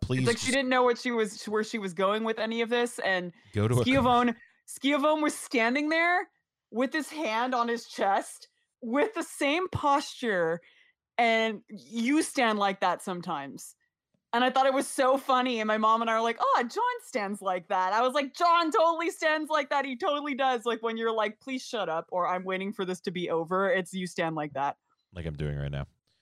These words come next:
Speaker 1: Yeah, probably, but I can't see you because
Speaker 2: Yeah, well, you'll
Speaker 1: Yeah.
Speaker 2: have to watch the tape, I guess. Um,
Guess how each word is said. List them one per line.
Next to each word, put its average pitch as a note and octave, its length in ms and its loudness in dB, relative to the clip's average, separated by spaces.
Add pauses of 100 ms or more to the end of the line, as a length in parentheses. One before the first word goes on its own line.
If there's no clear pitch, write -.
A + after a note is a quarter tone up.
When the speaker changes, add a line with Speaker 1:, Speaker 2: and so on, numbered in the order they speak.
(180)
Speaker 1:
Yeah, E3 160 -2
probably, D#3 400 -4
but F3 160 -2
I F3 60 0
can't E3+ 260 -6
see F#3+ 100 -6
you F3+ 160 -4
because D#3+ 640 -6
Speaker 2:
Yeah, D#2 240 0 (220)
well, F2+ 360 0
you'll G2 180 2
Speaker 1:
Yeah. - 160 -2 (160)
Speaker 2:
have A#2 160 2
to G#2 100 4
watch G2+ 300 4
the E2+ 100 -6
tape, G2 340 0
I D2+ 120 -2
guess. C#2+ 420 -8 (160)
Um, A2 640 4